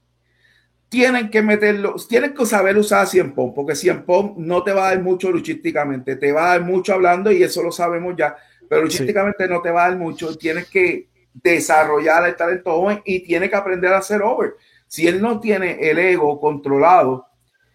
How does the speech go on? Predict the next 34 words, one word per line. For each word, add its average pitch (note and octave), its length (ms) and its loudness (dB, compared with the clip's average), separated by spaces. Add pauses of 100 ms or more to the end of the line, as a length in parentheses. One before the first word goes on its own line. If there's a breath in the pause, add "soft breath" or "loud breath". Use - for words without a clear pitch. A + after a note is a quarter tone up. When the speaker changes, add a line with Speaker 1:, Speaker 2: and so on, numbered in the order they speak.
(180)
Speaker 1:
tienes F3 320 -2
que F3 140 -2
sacarlo, C#3+ 440 0
porque C3 420 -6
hay C#3+ 280 4
muchos G#3+ 280 0
luchadores F#3+ 360 0
que G3 120 -2
tienen F#3 420 -2
ego, F3 360 -2 (480)
eh, D3 500 0 (680)
y, E3 420 -2
y E3+ 80 6
esa G#3 200 2
compañía G3+ 680 0
puede D#3+ 180 2
dar G3 160 6
un G#3 140 0
palo F#3+ 260 4
enorme, E3+ 480 -6 (240 soft breath)
tiene E3 200 -2
el F#3+ 80 -8
talento F#3+ 380 -2
para D#3 140 0
dar D#3+ 120 2
un F3+ 160 -8
palo F3+ 220 2
enorme. E3+ 340 -6
Podemos D3 380 -4
estar F#3 180 -4
hablando F#3 500 0
de, F3 220 -2
de D3 300 0
un F3+ 360 -10